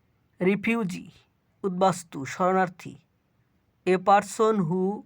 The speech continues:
takes shelter in a foreign country,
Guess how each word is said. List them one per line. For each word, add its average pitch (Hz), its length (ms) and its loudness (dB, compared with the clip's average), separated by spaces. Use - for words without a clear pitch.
takes - 560 0
shelter 196 520 4
in 196 360 2
a 190 280 6
foreign 196 760 -2
country, 214 420 0